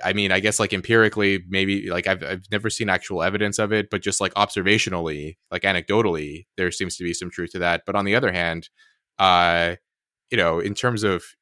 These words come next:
yeah, if you're interested in ideas, you're just going to have to create an environment where, where everyone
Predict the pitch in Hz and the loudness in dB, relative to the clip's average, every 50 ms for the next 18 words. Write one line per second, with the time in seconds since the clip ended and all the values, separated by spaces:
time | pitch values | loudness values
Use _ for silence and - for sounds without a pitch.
0 | _ _ _ _ _ - 135 151 101 82 85 87 - 110 110 107 107 107 110 101 | _ _ _ _ _ -2 0 2 2 2 0 -2 0 2 2 2 2 2 -2 -4
1 | - 110 101 101 98 95 95 90 107 117 107 85 80 - - 92 90 98 98 - | -2 0 0 2 2 2 0 0 0 2 2 0 0 -4 -6 -8 -6 -6 -4 -2
2 | - 104 95 87 85 95 95 95 92 - - 95 87 85 85 82 - - 101 95 | -2 -4 -4 -2 0 2 2 2 0 -2 -4 -2 0 0 -2 -2 -2 -2 -2 0
3 | 90 90 87 87 85 82 90 92 90 82 80 78 82 82 82 80 80 80 80 80 | 0 0 -2 -2 0 2 2 2 2 0 -4 -6 -6 -4 -2 -2 -2 -2 -2 -2
4 | 78 80 - - 87 90 87 82 80 80 82 78 76 - - 92 90 87 90 85 | -4 -6 -8 -6 -4 0 0 2 2 2 2 0 -2 -4 -4 -2 0 2 2 2
5 | 85 82 80 80 80 78 78 80 | 2 0 0 -2 -4 -6 -8 -10